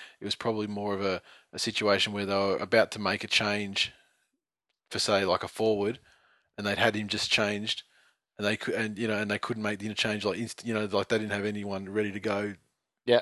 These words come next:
Speaker 1: that instant.
Speaker 2: Okay.
Speaker 1: And it was probably just, like, it was just a case of just unlucky, bad timing,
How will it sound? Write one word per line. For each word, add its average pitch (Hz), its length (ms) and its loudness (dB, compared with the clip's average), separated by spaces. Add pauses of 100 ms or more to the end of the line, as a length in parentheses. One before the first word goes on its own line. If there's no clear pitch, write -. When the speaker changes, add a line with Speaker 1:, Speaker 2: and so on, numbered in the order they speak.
Speaker 1:
that 113 180 8
instant. 113 380 -2
Speaker 2:
Okay. 143 220 4
Speaker 1:
And 143 80 4
it 120 40 8
was 117 100 4
probably 123 200 4
just, - 100 0
like, 120 80 6
it 120 40 2
was 113 80 2
just 131 180 4
a 110 80 2
case 104 240 2
of 98 80 -8
just - 260 -4
unlucky, 98 460 4
bad 98 260 -2
timing, 101 380 -4